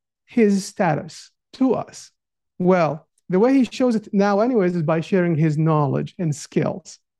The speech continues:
And that's what I need to do. I need to invite him to talk about his knowledge, his skills, his products.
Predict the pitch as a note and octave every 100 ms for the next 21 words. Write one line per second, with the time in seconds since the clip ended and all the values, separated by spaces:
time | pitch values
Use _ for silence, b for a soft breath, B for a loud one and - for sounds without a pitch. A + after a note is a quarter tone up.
0 | _ F#3 E3 F3+ F#3+ F#3+ F3 D#3 D#3 E3
1 | D#3+ D3 D#3+ F3+ G3 F#3 D#3+ D3+ A3 A#3
2 | F#3+ E3+ E3+ D#3+ D#3+ D3+ G3 A#3 G3+ C#3
3 | C#3+ F3 F#3 F3 - E3+ D#3 F3 E3+ -
4 | G3+ D3+ D3 -